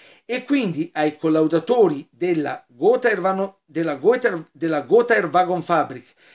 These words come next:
e del D F S, come pure agli aliantisti della Luftwaffe,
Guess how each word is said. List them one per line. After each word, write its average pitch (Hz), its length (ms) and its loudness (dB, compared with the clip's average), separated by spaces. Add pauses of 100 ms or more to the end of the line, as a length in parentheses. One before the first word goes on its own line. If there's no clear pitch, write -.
(100)
e 160 140 -6
del 160 300 -2
D 220 280 2
F 165 380 0
S, - 480 -4
come 165 240 -6
pure 180 340 -2
agli 139 220 -2
aliantisti 156 800 -2
della 147 240 0
Luftwaffe, 135 680 -6